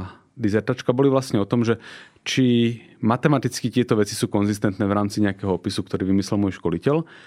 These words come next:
A zistili sme, že áno. Dlho som to ale bral ako takú matematickú vec,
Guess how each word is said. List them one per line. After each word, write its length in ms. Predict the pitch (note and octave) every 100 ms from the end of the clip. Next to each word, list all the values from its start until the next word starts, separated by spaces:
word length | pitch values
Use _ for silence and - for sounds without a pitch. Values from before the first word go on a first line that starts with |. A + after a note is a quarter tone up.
| - -
A 40 | G#2
zistili 320 | G#2+ D3 B2+
sme, 160 | B2 A2
že 80 |
áno. 320 | G2+ F#2+ F#2 - - _ _ _ _ -
Dlho 160 | A#2+ C3+
som 80 |
to 160 | D3+ C#3+
ale 80 | C3+
bral 160 | B2+
ako 160 | A#2+ B2+
takú 240 | A#2+ -
matematickú 640 | G#2 G#2 A#2+ C#3 - - G2+
vec, 320 | D#3+ -